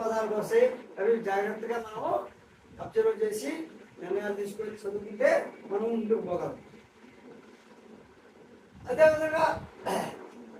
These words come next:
ఎఫ్ కానీ ఎఫ్ఈ కానీ ఉంటే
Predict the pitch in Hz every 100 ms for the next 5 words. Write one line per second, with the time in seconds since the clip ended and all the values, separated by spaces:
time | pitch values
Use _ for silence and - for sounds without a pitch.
0 | - - - - - _ - - - -
1 | - - - - _ - - - 226 269
2 | 330 339 339 330 302 - 285 285 254 220
3 | 196 196